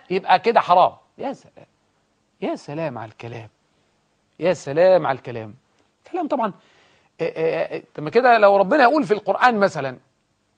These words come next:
يقول لك أنت يا اللي بتقول الكلام ده، ربنا بيقول: "يا أيها الذين آمنوا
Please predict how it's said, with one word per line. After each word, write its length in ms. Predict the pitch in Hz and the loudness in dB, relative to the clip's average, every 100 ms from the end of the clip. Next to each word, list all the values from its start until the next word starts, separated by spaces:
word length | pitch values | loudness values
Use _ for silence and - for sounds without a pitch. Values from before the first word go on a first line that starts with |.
| _ _ _ _ _ _ - | _ _ _ _ _ _ -4
يقول 260 | 190 269 233 | 0 2 4
لك 160 | 220 | 6
أنت 200 | 269 233 | 6 6
يا 120 | 226 | 6
اللي 120 | 208 190 | 6 4
بتقول 240 | 202 240 | 0 -2
الكلام 440 | 202 202 220 202 | 2 6 8 8
ده، 100 | 185 | 6
ربنا 320 | 190 202 254 226 | 4 4 4 2
بيقول: 180 | 254 | 4
"يا 60 | 220 | 4
أيها 160 | 233 240 | 6 6
الذين 340 | 202 202 240 | 4 4 4
آمنوا 440 | 208 214 269 294 | 6 6 6 4